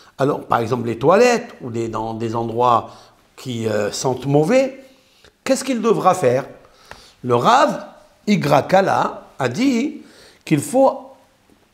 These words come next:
faire sa comptabilité. Voilà ce qu'il dit le Rav. Il faut plonger dans sa comptabilité. La, la, alors, c'est pas tellement une astuce, mais oui, c'est une, euh, très bonne, euh, astuce contre le mauvais penchant.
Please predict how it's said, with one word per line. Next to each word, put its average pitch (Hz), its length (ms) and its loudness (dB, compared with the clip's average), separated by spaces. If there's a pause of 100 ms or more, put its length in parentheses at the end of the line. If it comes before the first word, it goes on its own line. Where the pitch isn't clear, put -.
(160)
faire 247 380 2
sa 202 200 0
comptabilité. 160 880 -4 (1400)
Voilà 196 220 2
ce - 80 -6
qu'il 175 140 -4
dit 143 80 0
le 123 80 0
Rav. 87 220 -8 (840)
Il 117 180 2
faut 294 300 0
plonger 220 420 4
dans 190 140 0
sa 185 160 -4
comptabilité. 147 760 -6 (180)
La, - 120 -12 (100)
la, 123 140 -8 (1000)
alors, - 180 -4
c'est - 140 -6
pas 147 160 0
tellement 139 920 -2
une 120 120 -6
astuce, 214 540 -2 (180)
mais 190 360 -2
oui, 214 260 2
c'est - 260 -8
une, 123 200 -4
euh, 98 300 -4 (260)
très 233 240 2
bonne, 151 320 0
euh, 123 240 0
astuce 139 400 -4
contre 151 400 -6 (440)
le 135 120 -2
mauvais 123 260 2
penchant. - 380 -6